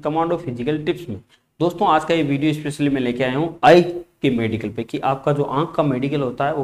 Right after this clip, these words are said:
कैसे होता है, आपको कैसे पता चलेगा कि आपकी जो eyes है वो six by six है या सिक्स नाइन है, ठीक है। इसके बारे में आपको पता कैसे चलेगा, इसके बारे में आपको जानकारी कैसे होगी, तो उसके लिए मैं आपको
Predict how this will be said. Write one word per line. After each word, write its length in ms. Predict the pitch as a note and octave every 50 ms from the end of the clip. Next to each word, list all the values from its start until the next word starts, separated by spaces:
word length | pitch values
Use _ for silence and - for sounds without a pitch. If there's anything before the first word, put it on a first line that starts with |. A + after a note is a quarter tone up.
| -
कैसे 240 | - C#3+ C#3+ C#3+ D#3
होता 220 | C#3+ C#3 - D#3 D3
है, 40 |
आपको 260 | B2+ B2+ B2 - D3+ C#3+
कैसे 280 | - E3 D#3+ - -
पता 240 | E3 - - - D3+
चलेगा 320 | C#3+ - D3 D3 C#3+ D3+
कि 160 | D#3+ D#3 D#3 C3+
आपकी 280 | C3 B2+ - - C#3+
जो 100 | C3 C3+ A2+
eyes 260 | G2+ A2+ A#2+ A#2+ C3+
है 100 | D#3+ - - - - _ _
वो 100 | - E3+
six 260 | E3 E3 E3 D#3 - -
by 160 | D#3 D#3+ D#3
six 300 | D3+ - D#3 D3 - - C3
है 120 | C3 D3+
या 120 | D#3+ D#3 D#3
सिक्स 280 | - D3 C3 - - -
नाइन 120 | G2+ F2+
है, 120 | F#2 F2+ - _ _ _ _ _ _ _ _ _ _
ठीक 140 | - E3 D3+
है। 80 | - -
इसके 260 | - F3+ - - E3
बारे 220 | D3+ D3+ D3 D3 D3
में 120 | D3+ D3+
आपको 260 | C#3 C#3 C#3+ - - D3
पता 300 | D3+ - C3 - C#3 C#3 C#3 - _
कैसे 260 | C3+ C3 C3+ - - B2
चलेगा, 420 | - C3 A#2+ A#2+ B2 A#2 A2 G2 - - - _ _ _ _ -
इसके 220 | C#3+ - - C#3+
बारे 200 | C#3 C#3+ C3+ C3+
में 80 | C#3 C#3
आपको 260 | C#3 C3 C3+ - C#3
जानकारी 420 | B2+ B2+ B2 B2 A#2+ C3+ C3 C3 C3
कैसे 280 | C3 C3+ B2+ C3 - B2+
होगी, 180 | B2 C3+ D#3+
तो 100 | D#3 E3 C#3
उसके 200 | C#3 - - C#3+
लिए 120 | C#3 C#3
मैं 120 | C3+ C3+
आपको 300 | C3 C3 C3 - C3+ C3